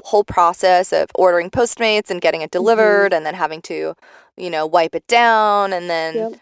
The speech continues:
Speaker 1: unbox it and put it on a plate so she can eat it. And then,
Speaker 2: Mm-hmm.
Speaker 1: you know, for her to be like, "Oh, I don't know, it's a little too sour," or, like, you know, and I'm just like,
Speaker 2: Yep.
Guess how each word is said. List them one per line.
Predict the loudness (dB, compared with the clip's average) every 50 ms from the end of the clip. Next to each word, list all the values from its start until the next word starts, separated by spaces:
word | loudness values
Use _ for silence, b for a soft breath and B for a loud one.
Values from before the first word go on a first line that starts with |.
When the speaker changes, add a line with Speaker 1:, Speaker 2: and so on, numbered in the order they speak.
| _ _ -16 -14
Speaker 1:
unbox | -6 0 2 2 2 2 -2 0
it | 2 4 4
and | 4 2 0
put | -2 -4
it |
on | -4 -4
a | -4
plate | -4 -2 0 0 0 0 -4
so | -8
she | -8 -6 -6 -6
can | -6 -8 -6
eat | -2 0 2 4
it. | 4 4 4 2
And | 0 -2 -2
then, | -2 -4 -4 -6
Speaker 2:
Mm-hmm. | -10 -12 -10 -8 -6 -4
Speaker 1:
you | 0
know, | 0 2 2 2
for | 2 0 0
her | 2 2 2
to | 2
be | 0 -2 -2
like, | 0 0 0 0 0 0
"Oh, | 2 4 4 4 2 0 0
I | 0 0 0
don't | 0 -2 -6
know, | -6 -4 -2
it's | -2 -2 -2 0
a | 0
little | 2 2 2 0
too | 0 -4 -4
sour," | -4 0 2 4 4 4 4 4 4 4 4 4 4
or, | 4 4 4 6
like, | 6 4 4 2 -2 -6 _ B B B B B
you | 0 2
know, | 4 4 4 4
and | 4 4
I'm | 2 2 0
just | -2 -6 -2 0
like, | 2 4 6 6
Speaker 2:
Yep. | 4 4 2